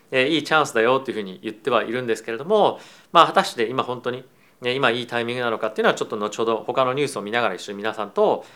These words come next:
えー、考えていきたいかなというふうに思ってますと。で、今日はですね、今週の金曜日に、えー、雇用統計の発表があるんですが、えー、それを占っていく上で非常に重要な、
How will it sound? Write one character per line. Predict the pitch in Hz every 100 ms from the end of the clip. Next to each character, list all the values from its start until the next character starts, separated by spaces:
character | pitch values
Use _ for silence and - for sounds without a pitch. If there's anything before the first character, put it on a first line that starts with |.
| - -
え | 104
ー、 | 117 113
考 |
え | 101
て | - 104
い | 98
き | -
た | 98
い |
か | 127
な | 190 214
と | 104
い |
う |
ふ |
う | 95
に |
思 | 90 92
っ |
て | - _ 95
ま | - -
す |
と。 | - - _ _ _ _
で、 | 135
今 | 139
日 |
は | 302 151
で |
す | -
ね、 | 120 101
今 | 170 185
週 | 208
の | 202
金 | 196 202
曜 | 214
日 | 170
に、 | 107 90 - - _
え | 120
ー、 |
雇 | - 165
用 |
統 | 170 185
計 | 107
の |
発 | 104 -
表 | 110
が | 117
あ |
る | 107
ん |
で | 95
す | -
が、 | 147 170 110 - - _ _ _ _ _ _ _ 135
え | 127
ー、 |
そ | 147 175
れ |
を | 190 170
占 | 180 226
っ | 254
て | 147
い |
く | 123
上 |
で | 104
非 | 127
常 | 170
に | 185
重 | 180
要 | 180 180
な、 | 170 165